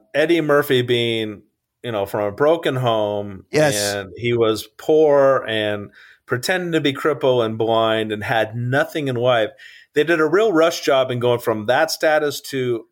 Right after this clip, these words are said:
Speaker 1: responsible rich guy. Like
Speaker 2: He
Speaker 1: there wasn't
Speaker 2: Yeah.
Speaker 1: a, there wasn't a, a, a long arc in that one. Basically, by the end of this twenty minute party, he became a very responsible rich guy.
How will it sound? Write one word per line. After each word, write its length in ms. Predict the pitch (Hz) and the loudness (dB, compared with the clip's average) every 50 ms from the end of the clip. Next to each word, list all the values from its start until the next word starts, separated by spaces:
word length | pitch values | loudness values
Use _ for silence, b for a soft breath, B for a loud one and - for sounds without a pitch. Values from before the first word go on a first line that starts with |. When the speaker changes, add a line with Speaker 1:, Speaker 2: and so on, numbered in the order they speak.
| _ | _
Speaker 1:
responsible 1120 | - 113 117 117 120 117 - - - - - 131 131 139 135 - - 143 131 127 131 117 110 | -20 -20 -14 -12 -10 -8 -6 -6 -4 -2 -2 0 0 -2 -2 -4 -4 -4 -2 -2 -2 -2 -2
rich 280 | 120 123 123 - - - | -4 -6 -6 -10 -10 -8
guy. 160 | 95 80 - - | -8 -8 -8 -6
Like 200 | 92 110 123 - B B B | -8 -8 -8 -10 B B B
Speaker 2:
He 160 | - 127 170 | -10 -6 -2
Speaker 1:
there 80 | 180 190 | 0 0
wasn't 340 | 233 262 311 - 247 196 | 2 0 0 0 -2 0
Speaker 2:
Yeah. 140 | 170 143 131 127 - | 0 0 0 0 0
Speaker 1:
a, 40 | 165 | 0
there 100 | 196 220 | 2 2
wasn't 280 | 277 311 302 262 190 | 2 2 2 2 2
a, 100 | 160 147 143 | 0 0 0
a, 260 | 151 147 139 143 147 | 0 0 0 2 0
a 20 | 135 | -2
long 440 | 127 123 131 139 147 143 139 135 131 - | -2 0 0 2 2 2 0 -2 0 2
arc 300 | 123 123 120 117 - - | 2 2 2 2 0 -4
in 100 | 107 98 | -6 -6
that 220 | 101 98 95 98 98 | -6 -6 -6 -6 -6
one. 140 | 98 101 107 | -6 -8 -4
Basically, 440 | - 175 202 247 - - 269 262 240 | -2 -2 -2 -2 -2 -6 -6 -6 -2
by 160 | 196 196 190 175 | 0 0 0 2
the 180 | 160 156 156 | 0 0 0
end 220 | 156 156 175 180 165 | 0 -2 0 0 0
of 200 | 180 160 139 127 | 0 0 0 0
this 240 | 151 147 131 - - | 0 0 0 -2 -6
twenty 360 | - - - 202 208 156 143 | -12 -6 -4 -4 -2 -2 -2
minute 320 | 139 139 131 123 113 - _ | -2 -2 -2 -2 -4 -4 _
party, 580 | - 131 127 127 127 110 107 101 98 98 b b b b b b b _ | -2 0 2 2 2 0 -2 -6 -8 -10 b b b b b b b _
he 100 | - 135 | -8 -4
became 420 | 131 143 139 139 - 165 156 143 | -2 -2 -2 -2 -2 -2 0 0
a 80 | 135 127 | 0 0
very 280 | 127 147 151 147 143 135 | 0 2 2 2 2 2
responsible 1080 | 123 113 - - - 139 131 131 127 127 - 127 113 120 117 113 110 107 101 98 - - | 0 -2 -2 -2 0 0 2 0 0 -2 -4 -6 -2 0 0 0 0 0 -2 -6 -8 -8
rich 300 | 113 110 104 - - - | -8 -6 -6 -6 -8 -8
guy. 140 | 98 85 | -8 -8